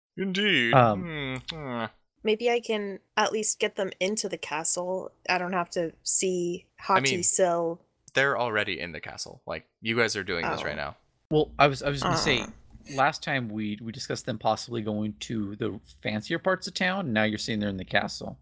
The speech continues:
Speaker 1: You guys are already in the fancy part of town, and when I said bar hopping in the fancy part of town, you said, "No, I wanted them to hang out with the nobility."
Speaker 2: Oh, okay. So that's wh-, so the nobles wouldn't be in the fancy bars.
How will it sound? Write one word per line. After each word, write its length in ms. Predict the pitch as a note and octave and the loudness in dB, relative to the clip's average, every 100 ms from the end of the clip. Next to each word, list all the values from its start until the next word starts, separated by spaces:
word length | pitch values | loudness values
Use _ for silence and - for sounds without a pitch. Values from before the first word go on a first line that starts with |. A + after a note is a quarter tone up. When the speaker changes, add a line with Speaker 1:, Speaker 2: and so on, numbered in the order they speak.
| _ - | _ -10
Speaker 1:
You 120 | A#2 | -4
guys 200 | D#3+ D#3+ | 0 0
are 140 | D3 A2+ | 2 2
already 320 | A#2+ G#2 - | 0 -2 -2
in 220 | G#2+ G#2 | -2 -2
the 80 | G2 | -6
fancy 340 | - E2+ - | -4 -4 -4
part 200 | F2 F#2 | -4 -4
of 80 | F2 | -2
town, 320 | - F2+ F2 | -4 -2 -2
and 180 | F2 F#2+ | -6 -6
when 80 | F#2 | -4
I 80 | F#2+ | -2
said 260 | - G2 | 0 -2
bar 200 | F#2 F2 | 0 2
hopping 320 | G2+ G2 G2+ G2+ | 2 2 0 -4
in 80 | |
the 80 | G2 | -4
fancy 260 | - G#2 - | -2 -2 0
part 160 | G#2+ | -2
of 80 | G2+ | 0
town, 160 | G#2+ G2 | -2 -2
you 60 | |
said, 220 | F#2+ G#2+ - | -2 -4 0
"No, 400 | F3 E3+ D#3 D3 | 0 2 0 -2
I 80 | B2+ | 0
wanted 240 | C#3+ D3 | 0 -2
them 140 | B2+ A#2 | -4 -4
to 80 | |
hang 180 | A2+ G#2 | -2 -2
out 120 | F#2+ | -2
with 100 | F#2 | -4
the 60 | F#2+ | -6
nobility." 580 | E2 - D2+ - - _ _ _ | -8 -8 -10 -10 -16 _ _ _
Speaker 2:
Oh, 320 | D#3+ E3+ C3+ A2 | 6 6 6 -2
okay. 340 | B2+ A2 F#2+ F#2 | -6 -6 -8 -10
So 160 | - | -8
that's 140 | A2+ - | -8 -6
wh-, 200 | C#3+ - | -10 -8
so 120 | - | -6
the 80 | B2 | -2
nobles 300 | B2 A2+ G#2+ | 0 -2 -4
wouldn't 260 | G#2+ G#2 | -4 -6
be 100 | A#2 | -6
in 80 | G2+ | -6
the 60 | F2+ | -6
fancy 300 | G#2 F#2 F#2 | -8 -8 -12
bars. 400 | - - - | -14 -14 -16